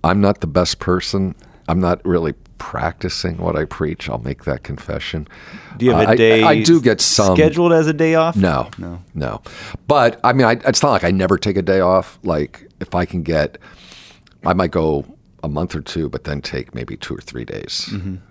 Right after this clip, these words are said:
Speaker 1: You know, I might do that. I still have a hard time managing my calendar, to be honest. But I do think, you know, the Lord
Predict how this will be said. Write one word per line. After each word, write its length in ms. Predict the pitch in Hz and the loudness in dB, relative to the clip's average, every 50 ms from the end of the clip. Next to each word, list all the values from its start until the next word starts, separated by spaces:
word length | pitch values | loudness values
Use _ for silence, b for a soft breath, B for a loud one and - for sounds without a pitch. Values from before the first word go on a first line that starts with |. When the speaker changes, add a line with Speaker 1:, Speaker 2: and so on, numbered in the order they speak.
| _ - - | _ -12 -10
Speaker 1:
You 80 | 78 | -10
know, 100 | 60 55 | -8 -8
I 80 | 55 67 | -8 -8
might 200 | 64 57 62 - | -6 -8 -10 -10
do 140 | - - 55 | -10 -12 -10
that. 360 | - - - 50 50 50 - B B B B B B B | -8 -8 -8 -8 -8 -10 -12 B B B B B B B
I 180 | 107 104 113 | 2 4 4
still 340 | 110 - - - - 120 113 | 2 0 -2 0 2 4 4
have 100 | 101 87 | 4 2
a 60 | 90 | 2
hard 280 | 82 - 95 87 87 78 | 0 2 2 2 2 0
time 600 | - - - 87 82 82 80 80 80 78 78 73 b b b b b b b b b b b b b _ _ - | -6 -8 -4 -4 -2 -2 -2 -4 -4 -6 -8 -10 b b b b b b b b b b b b b _ _ -12
managing 580 | - 73 78 80 78 78 80 78 - 80 78 71 | -8 -6 -4 -4 -4 -4 -4 -6 -6 -8 -6 -6
my 120 | 67 67 | -8 -10
calendar, 580 | 65 - - 69 65 65 71 78 73 78 76 71 | -10 -8 -6 -6 -6 -6 -6 -8 -6 -8 -8 -8
to 60 | 69 | -6
be 140 | 64 78 69 | -6 -4 -4
honest. 580 | 65 71 76 73 71 - - - - - - - b b b b b b b b b | -4 -4 -4 -6 -6 -8 -8 -10 -10 -12 -16 -20 b b b b b b b b b
But 200 | - - 95 95 | -4 0 2 4
I 100 | 87 90 | 4 4
do 240 | 87 80 98 117 123 | 2 4 4 4 4
think, 440 | - - - 90 85 85 - - - | 2 0 0 0 0 -2 -6 -8 -8
you 100 | 92 82 | -6 -6
know, 240 | 73 71 71 67 71 | -4 -4 -6 -6 -6
the 120 | 76 82 | -4 -4
Lord 360 | 78 76 85 87 87 80 76 | -2 0 0 0 0 0 -4